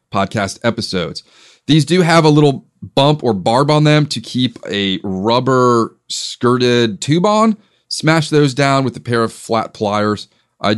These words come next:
will just sit down with the T V on and, and knock out a hundred or two hundred of those at a time. All right, that's it for hooks.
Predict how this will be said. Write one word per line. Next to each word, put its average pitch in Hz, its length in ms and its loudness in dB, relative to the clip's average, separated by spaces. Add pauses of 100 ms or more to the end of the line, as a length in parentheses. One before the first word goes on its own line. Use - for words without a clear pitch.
(100)
will 117 120 -4
just 104 220 -8
sit 110 180 -10
down 95 240 -4
with 92 80 -6
the 80 60 -14
T - 200 -12
V 92 160 -6
on 90 160 -4
and, 87 240 -8
and 90 100 -8
knock 87 220 -8
out 90 160 -6
a 87 40 -10
hundred 87 360 -8
or 85 60 -10
two 92 260 -10
hundred 90 300 -10
of 85 60 -12
those 87 300 -8
at 87 80 -10
a 85 60 -10
time. 87 400 -10 (480)
All - 100 -16 (800)
right, 147 120 -2
that's 196 220 0
it 208 160 0
for 156 120 -2
hooks. - 460 -4